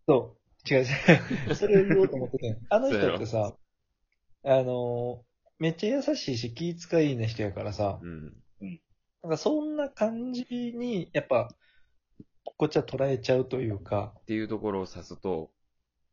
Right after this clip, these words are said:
Speaker 1: うん。
Speaker 2: 勝弘のおらんところでもずっと言ってるから、それはないと思うね。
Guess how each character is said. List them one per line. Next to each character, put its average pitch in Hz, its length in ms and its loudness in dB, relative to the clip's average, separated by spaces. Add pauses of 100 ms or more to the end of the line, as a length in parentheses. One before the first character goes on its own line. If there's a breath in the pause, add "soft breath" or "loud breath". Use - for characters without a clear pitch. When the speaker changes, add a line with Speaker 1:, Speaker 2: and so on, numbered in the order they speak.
(320)
Speaker 1:
う 147 60 -2
ん。 120 260 -2 (240)
Speaker 2:
勝 117 260 -10
弘 113 520 -2 (360)
の 107 220 -2
お 110 60 0
ら 113 120 -2
ん 110 140 -6
と 117 140 -2
こ 110 120 -2
ろ 104 80 0
で 95 100 -6
も 78 160 -8
ず 85 140 -12
っ - 20 -20
と - 140 -20
言 82 100 -6
っ - 20 -14
て - 140 -10
る 82 80 -6
か 78 120 -8
ら、 78 80 -10
そ 82 140 -10
れ 80 80 -4
は 78 60 -8
な 76 140 -12
い 76 80 -12
と - 80 -14
思 76 140 -14
う 78 140 -16
ね。 - 80 -20